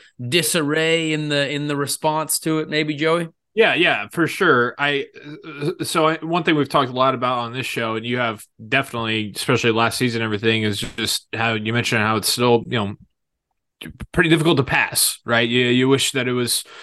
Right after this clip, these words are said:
Speaker 2: more of a thing that you could do. It, so what, what does this engine allow you to do on that front? Is it make it di-, more difficult? Does it make it easier?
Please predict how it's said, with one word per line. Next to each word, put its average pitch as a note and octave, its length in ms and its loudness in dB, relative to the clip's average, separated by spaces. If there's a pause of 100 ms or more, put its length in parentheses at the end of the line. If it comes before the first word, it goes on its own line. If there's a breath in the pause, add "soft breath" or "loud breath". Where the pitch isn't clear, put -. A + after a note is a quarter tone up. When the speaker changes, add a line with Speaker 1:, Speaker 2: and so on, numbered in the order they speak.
(300 loud breath)
Speaker 2:
more D#3 160 6
of C#3 40 4
a C3+ 60 2
thing C#3+ 160 0
that C3+ 80 -2
you B2 120 -2
could B2+ 120 -2
do. C3 220 2
It, C3 360 -2
so D3+ 140 -2
what, C#3 400 0
what C#3 260 2
does C3 160 0
this C3 180 0
engine A#2+ 520 -4 (320)
allow A2+ 260 2
you B2+ 200 4
to A#2+ 120 -4
do A#2+ 180 2
on A2 100 -2
that A2 220 2
front? F2+ 280 -2
Is G2 160 -2
it G#2 280 0
make A#2 320 0
it A2 160 0
di-, C3 80 0
more B2+ 220 0
difficult? D#3 640 2
Does A2+ 160 -2
it G#2+ 60 -6
make A#2 220 0
it A2+ 80 0
easier? D#3+ 640 6